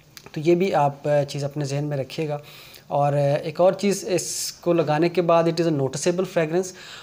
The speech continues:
और लोग आपको नोटिस करते हैं और आपको कॉम्प्लीमेंट्स भी मिलते हैं इसको लगाने के बाद।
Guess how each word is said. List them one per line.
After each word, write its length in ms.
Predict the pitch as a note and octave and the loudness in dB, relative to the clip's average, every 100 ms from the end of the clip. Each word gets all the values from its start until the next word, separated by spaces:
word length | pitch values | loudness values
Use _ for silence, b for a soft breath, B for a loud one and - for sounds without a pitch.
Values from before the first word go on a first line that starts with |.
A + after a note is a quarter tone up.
| B D3+ | B -2
और 180 | D3 | 0
लोग 240 | C#3+ D3+ D3 | 2 0 0
आपको 220 | C#3 D#3+ | 0 -2
नोटिस 300 | C#3 C#3 D3 | -4 -6 -6
करते 340 | - C#3 - | -4 -4 -4
हैं 160 | D#3 E3+ | -6 -4
और 220 | D#3 C#3+ | -2 0
आपको 380 | C3 B2 - E3+ | 0 -2 -2 -4
कॉम्प्लीमेंट्स 880 | - C#3+ C#3 C#3 C#3+ D#3+ - - B B B - | -2 -6 -4 -4 -2 -2 -4 -10 B B B -4
भी 120 | D3 | 0
मिलते 300 | D3+ B2+ C3+ | 2 0 -2
हैं 80 | C3 | -6
इसको 200 | B2 C#3 | -4 -4
लगाने 320 | C3 A#2+ B2 | -4 -4 -6
के 100 | B2 | -6
बाद। 220 | B2 A#2+ | -6 -8